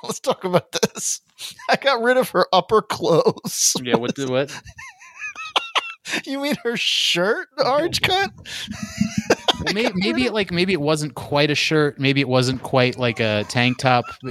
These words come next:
Speaker 2: So he's just like, "I don't know what to call what she was wearing." So her upper clothes.
Speaker 1: I got rid of her upper clothes. That's like when I can't remember basic shit and I think I'm, like, sundowning and just
Speaker 2: <laughs>
Speaker 1: aging.
Speaker 2: Yeah.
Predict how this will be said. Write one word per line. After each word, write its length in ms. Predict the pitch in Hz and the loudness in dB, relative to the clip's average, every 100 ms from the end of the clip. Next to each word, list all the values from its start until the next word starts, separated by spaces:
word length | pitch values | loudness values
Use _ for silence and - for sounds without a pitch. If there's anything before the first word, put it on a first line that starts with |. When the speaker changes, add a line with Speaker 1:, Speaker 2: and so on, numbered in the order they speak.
| 107 | -8
Speaker 2:
So 260 | - 123 | -2 0
he's 160 | 120 120 | 0 -2
just 160 | 104 123 | -6 -4
like, 120 | 113 | -2
"I 40 | |
don't 80 | 120 | 0
know 80 | 113 | 0
what 100 | 95 | -4
to 60 | - | -4
call 220 | 101 92 | -2 -2
what 100 | 92 | -4
she 100 | 98 | -6
was 100 | 92 | -6
wearing." 240 | 95 95 95 | -6 -6 -6
So 140 | 98 95 | -10 -10
her 180 | 101 107 | -10 -6
upper 240 | 110 98 95 | -6 -6 -10
clothes. 500 | - 90 90 85 - _ - - | -6 -4 -4 -8 -14 _ -8 0
Speaker 1:
I 100 | 180 | 0
got 260 | 180 185 | 2 0
rid 260 | 202 185 202 | 2 2 4
of 140 | 214 - | 2 2
her 160 | 165 - | 0 2
upper 320 | 156 - 175 | -2 2 0
clothes. 320 | - 185 147 | 0 0 2
That's 180 | 139 202 | 2 2
like 140 | 262 208 | 0 0
when 140 | 175 | 2
I 160 | 156 156 | 2 0
can't 260 | - 156 | 0 0
remember 380 | 123 139 139 131 | 0 0 0 -2
basic 380 | 123 127 123 - | 0 0 0 -2
shit 180 | - 135 | 0 2
and 80 | 110 | 2
I 60 | 120 | 0
think 200 | 135 127 | 0 0
I'm, 160 | 123 | 0
like, 160 | 123 120 | 0 0
sundowning 840 | - 131 135 120 117 117 117 117 | 2 2 2 2 2 0 -2 -4
and 160 | 120 135 | -8 -4
just 400 | 139 127 120 - | 2 4 4 4
Speaker 2:
<laughs> 20 | |
Speaker 1:
aging. 460 | 117 123 120 120 - _ - - | 2 0 -2 -6 -8 _ -18 -4
Speaker 2:
Yeah. 280 | 123 104 | 0 0